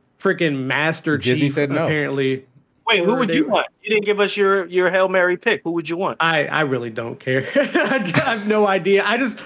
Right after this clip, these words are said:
Speaker 1: I, I like seeing who they come up with, less of me giving ideas. I just like to see, "Who the heck are they gonna put in now?" They're like, "We're putting him. Oh my God, what?" That's what I,
Speaker 2: <clears throat>
Speaker 1: I
Speaker 2: It
Speaker 1: like
Speaker 2: is.
Speaker 1: that part.
Speaker 3: What, what about you,
Speaker 1: Um,
Speaker 3: Sam?
Speaker 2: Like, I, I would want m-,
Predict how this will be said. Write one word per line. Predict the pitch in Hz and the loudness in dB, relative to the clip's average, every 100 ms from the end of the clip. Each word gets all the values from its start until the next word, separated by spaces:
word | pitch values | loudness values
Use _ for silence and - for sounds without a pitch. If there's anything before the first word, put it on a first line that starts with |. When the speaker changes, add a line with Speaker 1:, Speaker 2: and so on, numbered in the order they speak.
| - 196 | -6 -2
Speaker 1:
I, | 247 294 | 0 0
I | 208 294 | 0 2
like | 302 240 | 0 -2
seeing | - - 233 233 190 170 | -6 -2 2 4 4 2
who | 175 208 | 2 4
they | 180 | 4
come | 175 202 160 | 2 -2 0
up | 156 156 | -2 0
with, | 185 202 214 - _ | 2 2 0 -10 _
less | 156 185 180 | 0 2 4
of | 202 170 | 2 2
me | 180 180 160 | 0 -2 -4
giving | 143 170 160 151 | 0 2 2 0
ideas. | 147 139 139 135 131 | 0 -2 -2 -2 -2
I | 151 | -2
just | 160 | 0
like | 170 165 | 0 0
to | 151 | -4
see, | - - - | -8 -6 0
"Who | |
the | 233 | 0
heck | - 220 220 | 0 -4 0
are | 240 | 0
they | |
gonna | 240 247 | 2 2
put | 262 | 2
in | 269 | 4
now?" | 269 311 185 | 4 2 2
They're | 156 196 | 2 2
like, | 175 - - | 2 -2 -4
"We're | 294 | 0
putting | 269 285 | 2 2
him. | 302 330 165 - | 2 2 -2 -2
Oh | 330 269 | 2 2
my | 196 269 | 2 0
God, | 269 349 220 156 165 | 2 2 0 -2 0
what?" | 254 262 320 247 | 2 2 0 2
That's | 190 185 | 0 2
what | 147 | 0
I, | |
Speaker 2:
<clears throat> | 147 | 0
Speaker 1:
I | 175 160 | 2 4
Speaker 2:
It | |
Speaker 1:
like | 127 123 | 4 2
Speaker 2:
is. | |
Speaker 1:
that | 135 127 | -2 -4
part. | 151 151 - _ _ | -6 -8 -10 _ _
Speaker 3:
What, | 202 190 - | 2 2 4
what | 190 | 4
about | 185 165 | 4 2
you, | 165 | 0
Speaker 1:
Um, | 170 - _ _ _ _ _ _ _ - 269 | -4 -10 _ _ _ _ _ _ _ -20 -18
Speaker 3:
Sam? | - _ _ _ _ _ _ - | -18 _ _ _ _ _ _ -2
Speaker 2:
Like, | 170 | 0
I, | 156 202 | 2 2
I | - 180 | 4 2
would | 170 175 110 117 | 4 2 0 0
want | 165 170 - _ _ - - | 2 2 -6 _ _ -20 -6
m-, | 127 127 | -2 -2